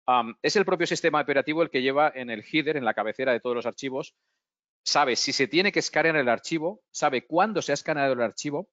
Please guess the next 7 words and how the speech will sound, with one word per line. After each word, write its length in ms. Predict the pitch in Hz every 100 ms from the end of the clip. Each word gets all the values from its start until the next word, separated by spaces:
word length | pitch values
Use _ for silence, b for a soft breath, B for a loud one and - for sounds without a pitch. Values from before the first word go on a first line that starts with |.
| _ _
sabe 240 | - 180
el 60 | 170
resultado 420 | 180 - 127 214
del 120 | 185
escaneo 400 | 139 - 131 175 b b _ -
y 100 | -
sabe, 480 | 170 170 208 214